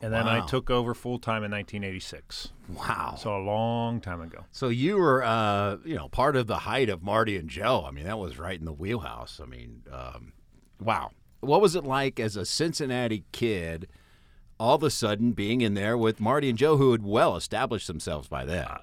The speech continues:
Speaker 1: surreal. I mean, it was just crazy, actually,
Speaker 2: Yeah.
Speaker 1: 'cause you walk in there and you're, you know, I'm a kid.
Speaker 2: Yeah.
Speaker 1: You're scared to death, for one thing. <laughs> And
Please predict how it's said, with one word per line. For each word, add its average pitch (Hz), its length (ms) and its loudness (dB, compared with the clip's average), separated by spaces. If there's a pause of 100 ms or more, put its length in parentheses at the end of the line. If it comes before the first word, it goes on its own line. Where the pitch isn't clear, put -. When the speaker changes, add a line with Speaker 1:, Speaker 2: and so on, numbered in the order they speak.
Speaker 1:
surreal. 127 600 2 (200)
I 120 80 4
mean, 120 220 2
it 139 120 0
was 117 240 -6 (160)
just - 360 -4
crazy, 117 680 0
actually, 95 440 -4
Speaker 2:
Yeah. - 20 -16 (100)
Speaker 1:
'cause 107 140 -4
you 117 80 0
walk 139 320 4
in 139 160 4
there 139 260 6
and 113 160 0
you're, 110 300 0 (180)
you 131 80 0
know, 92 200 -4 (180)
I'm 220 80 -2
a - 120 -8
kid. - 420 2 (260)
Speaker 2:
Yeah. 117 240 -4
Speaker 1:
You're 139 120 6
scared 185 520 4
to 123 80 2
death, 135 480 2
for 107 120 -4
one 117 280 2
thing. 82 300 -6
<laughs> - 1400 -8
And 117 380 2